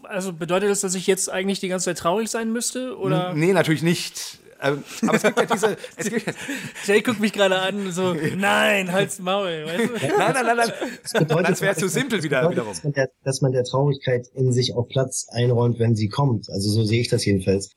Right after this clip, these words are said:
Speaker 2: Genau.
Speaker 1: Ja.
Speaker 3: Äh, das nicht, das nicht wegschiebt irgendwie als etwas, was, was nicht sein darf, sondern nicht gilt. Ich finde tatsächlich, dass wenn man sich die Welt anguckt, also jetzt nicht nur das eigene Scheitern, sondern,
Speaker 1: Hm.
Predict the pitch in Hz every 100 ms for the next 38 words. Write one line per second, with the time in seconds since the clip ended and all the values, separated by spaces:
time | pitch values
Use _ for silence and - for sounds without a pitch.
0 | _ _ - 156 147 143 - _ _ 117
1 | - 123 - - 120 123 117 120 120 -
2 | - 139 127 - - 113 104 107 101 107
3 | 117 110 101 110 - - 110 104 113 104
4 | 107 107 101 101 98 - _ _ _ _
5 | _ 101 101 95 120 110 104 - - 160
6 | 151 214 180 135 123 131 120 113 110 123
7 | 120 113 - 101 107 147 151 139 151 -
8 | 196 196 - _ _ 104 98 117 139 160
9 | 160 147 127 - 117 104 113 120 110 107
10 | 107 - 98 95 98 98 104 - 151 151